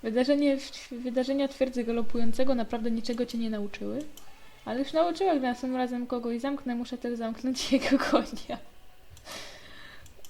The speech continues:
I patrzy na Idrisa z gniewem w oczach. No, spoko. Okej, pogadamy sobie z Alex.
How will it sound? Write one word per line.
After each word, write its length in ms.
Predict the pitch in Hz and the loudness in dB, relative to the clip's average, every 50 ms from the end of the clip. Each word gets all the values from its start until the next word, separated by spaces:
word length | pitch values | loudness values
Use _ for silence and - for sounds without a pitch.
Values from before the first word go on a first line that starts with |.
| - - - - - - - - - - - 247 240 - | -14 -14 -14 -14 -14 -12 -8 -8 -8 -6 -6 -6 -2 -2
I 80 | 269 | -2
patrzy 380 | 254 - 247 240 233 - 262 247 | -2 0 -2 -2 0 0 0 2
na 120 | 247 214 | 2 2
Idrisa 440 | 214 220 208 214 226 226 - 226 220 | 2 0 -2 -2 -2 -2 -2 -4 -4
z 80 | 214 208 | -4 -4
gniewem 440 | 196 214 196 202 196 185 190 190 | -6 -4 -4 -2 -2 -2 -4 -4
w 40 | 190 | -4
oczach. 340 | 190 202 196 - - 185 180 185 185 - - - - - - - - - - - - - - - - - - - - | -4 -6 -6 -6 -8 -8 -8 -10 -14 -18 -20 -20 -20 -20 -20 -20 -20 -20 -20 -20 -20 -20 -20 -20 -20 -20 -20 -18 -12
No, 420 | - 214 214 226 247 254 233 247 254 240 - - - - - - - - - - - - 285 269 | -10 -8 -4 -2 0 2 2 2 0 -2 -4 -14 -20 -18 -18 -18 -16 -18 -18 -18 -12 -10 -8 -8
spoko. 680 | 269 - - - - 277 254 254 - 262 277 311 311 311 - - - - - - - - - - - - - - - - - - - - - - - - - - - - - - - - - - - - - - - - - - - - - - - - - - _ - - - 240 240 | -8 -10 -8 0 2 2 2 2 2 4 4 4 2 0 -10 -14 -16 -16 -16 -16 -16 -16 -16 -16 -14 -14 -12 -12 -12 -14 -16 -20 -20 -20 -20 -20 -20 -20 -20 -20 -20 -20 -20 -20 -20 -20 -20 -20 -20 -20 -20 -20 -20 -18 -18 -18 -18 -18 -18 -20 -20 -20 -20 -20 _ -20 -12 -8 -6 -6
Okej, 280 | 233 - - 214 202 196 | -6 -6 -6 -6 -6 -6
pogadamy 540 | 196 - 220 214 214 208 214 208 202 202 202 | -6 -10 -8 -6 -6 -6 -4 -4 -4 -4 -6
sobie 280 | 202 208 202 196 202 | -8 -10 -10 -10 -10
z 80 | 196 - - | -10 -10 -10
Alex. 580 | 214 202 196 190 185 196 190 - - - - | -8 -8 -8 -8 -8 -10 -12 -12 -14 -14 -16